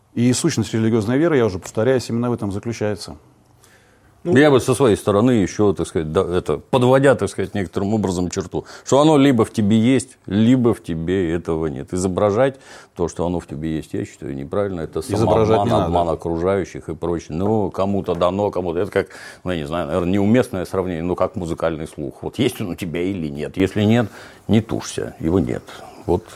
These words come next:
Speaker 2: как-то
Speaker 1: Ну вот
Speaker 2: так.
Speaker 1: вы знаете, э, есть такой, э, современный атеист Джон Шелленберг, да, к-, канадский.
Speaker 2: Какая хорошая фамилия.
Speaker 1: Вот,
Speaker 2: Так.
Speaker 1: да. И он, э, к-, классическим стал его аргумент, э,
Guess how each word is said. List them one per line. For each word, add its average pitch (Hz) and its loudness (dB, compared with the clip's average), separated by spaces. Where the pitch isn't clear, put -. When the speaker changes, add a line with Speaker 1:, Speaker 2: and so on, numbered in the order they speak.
Speaker 2:
как-то - -4
Speaker 1:
Ну 107 2
вот 135 6
Speaker 2:
так. - 0
Speaker 1:
вы 151 4
знаете, 151 2
э, 101 0
есть 120 0
такой, 107 0
э, 95 -8
современный 110 0
атеист 170 -2
Джон 101 -2
Шелленберг, 87 -4
да, 123 -2
к-, - -4
канадский. 85 -2
Speaker 2:
Какая 80 -4
хорошая 73 -2
фамилия. 78 -6
Speaker 1:
Вот, 92 -2
Speaker 2:
Так. 80 0
Speaker 1:
да. 90 0
И 104 -2
он, 117 0
э, - -12
к-, - -12
классическим 120 0
стал 104 2
его 101 2
аргумент, 151 0
э, 95 -4